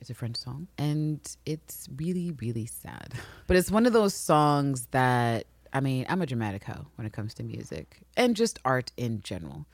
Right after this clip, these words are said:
as you well know. And so there's fewer things I enjoy more, and certainly in this spectrum of vocalization, than women in particular who are incredible vocalists.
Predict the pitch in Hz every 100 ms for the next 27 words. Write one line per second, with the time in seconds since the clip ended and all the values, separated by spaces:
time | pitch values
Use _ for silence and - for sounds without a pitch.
0 | - 143 139 139 127 113 101 78 - -
1 | 175 170 196 170 165 160 - 262 294 262
2 | - 208 190 165 151 139 135 127 123 170
3 | 151 107 104 160 - - 143 240 202 151
4 | 135 135 131 - - 127 120 120 110 113
5 | 113 131 120 113 104 101 107 90 - 65
6 | 76 - - - - 135 123 120 294 226
7 | 143 110 101 117 147 - - 151 135 -
8 | 135 120 101 123 127 110 104 - _ 127
9 | 120 - 123 104 107 107 127 - - -
10 | -